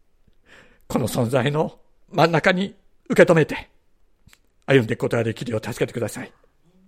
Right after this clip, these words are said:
また私たちは自分で自分を支えることができない時が必ずやってきます。そんな時に私たちに助けの手を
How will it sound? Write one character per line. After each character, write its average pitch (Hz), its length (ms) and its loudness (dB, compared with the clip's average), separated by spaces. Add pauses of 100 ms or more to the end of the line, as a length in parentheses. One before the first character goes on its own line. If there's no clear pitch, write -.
(1500)
ま 107 120 -6
た 120 100 -2
私 110 220 -4
た 123 100 -2
ち 123 100 -6
は 123 240 -2 (680)
自 180 120 -14
分 - 120 -10
で 95 60 -8
自 98 140 -8
分 104 120 -6
を 107 60 -4
支 120 120 -4 (100)
え 120 80 -2
る 110 80 -6
こ 117 120 -6
と 120 80 -2
が 113 60 -4
で 104 80 -6
き 143 100 -8
な 143 80 -2
い 120 60 -2
時 - 220 -8
が 127 240 -4 (560)
必 107 300 -4
ず 131 100 -4
や 117 80 -2
っ - 40 -12
て 143 120 -10
き - 80 -12
ま 117 80 -10
す。 - 220 -16 (3250)
そ - 160 -4
ん 104 40 -6
な 104 100 -6
時 - 220 -6
に 104 140 -10 (680)
私 139 260 -6
た 92 100 -6
ち - 120 -14
に 92 60 -14
助 - 260 -10
け - 0 -
の 107 140 -10
手 156 120 -6
を 147 220 -6